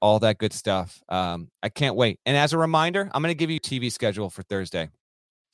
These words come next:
since a lot of people listen to this on Wednesday afternoon or maybe even Thursday morning before we get to the games. Here is your Thursday schedule, T V schedule in order. Not as like, "Norlander, shut up and let's get out of here." I will,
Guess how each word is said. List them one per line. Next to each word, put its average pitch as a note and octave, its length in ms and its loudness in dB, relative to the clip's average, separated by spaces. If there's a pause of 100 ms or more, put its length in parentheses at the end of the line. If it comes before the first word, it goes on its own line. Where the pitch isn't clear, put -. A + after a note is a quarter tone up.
(120)
since - 200 -4
a A2+ 60 0
lot A2 120 8
of G#2 80 2
people G#2 220 0
listen G#2+ 220 -2
to F#2+ 100 -8
this F#2+ 180 0
on F2 140 -2
Wednesday G2 260 -2
afternoon G2+ 380 2
or G2 40 0
maybe F#2+ 200 0
even F2+ 120 -4
Thursday G2 280 0
morning F#2+ 240 0
before G2 180 -2
we G2 80 2
get G2 140 -4
to F2+ 60 -8
the F#2+ 80 -4
games. A2 440 -2 (560)
Here F3+ 280 8
is D#3 220 6
your C#3+ 120 8
Thursday C#3+ 400 6
schedule, B2+ 320 4
T C3+ 100 0
V A#2+ 100 2
schedule A#2 280 2
in A#2 40 0
order. A2+ 160 2
Not A2+ 200 2
as F#2+ 80 -4
like, G2 140 0
"Norlander, A2 420 -2
shut G#2+ 280 2
up G#2+ 140 2
and F#2 120 -8
let's F#2 160 -6
get G2+ 140 0
out F#2+ 140 2
of F#2 60 -2
here." F#2 120 -2
I C#3+ 140 4
will, E3+ 440 6